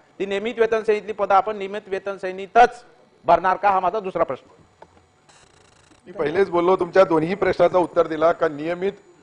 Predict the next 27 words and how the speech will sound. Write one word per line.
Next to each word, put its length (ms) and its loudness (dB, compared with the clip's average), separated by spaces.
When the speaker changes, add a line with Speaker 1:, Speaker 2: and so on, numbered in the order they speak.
Speaker 2:
पदं 280 2
हे 80 -2
बी 80 -4
भरल्या 320 2
जाईल 300 0
आणि 200 -2
कृषी 340 -12
सहाय्यकाची 580 0
जी 120 -10
पदं 260 0
आहेत 280 0
ते, 160 8
ते 480 0
पदं 380 0
ब्रत 260 2
आराखड्याचा, 800 2
अकृतिबंधाचा 1000 0
शेवटच्या 500 -4
टप्प्यामध्ये 520 -2
आहे. 300 -2
त्याच्यामध्ये 640 2
सन्माननीय 340 -2
सदस्यांनी 420 -2
विचारलं 400 2
की 100 -6
ही 140 -6
भरल्यानंतर 720 0